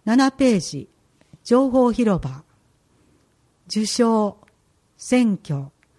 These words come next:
子ども、消費生活、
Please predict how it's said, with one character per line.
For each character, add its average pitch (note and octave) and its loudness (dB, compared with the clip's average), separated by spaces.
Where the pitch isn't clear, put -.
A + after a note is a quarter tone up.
子 G3 -4
ど A#3 2
も、 G#3+ 0
消 C4+ 2
費 C4+ 2
生 A3+ 2
活、 C#3 -8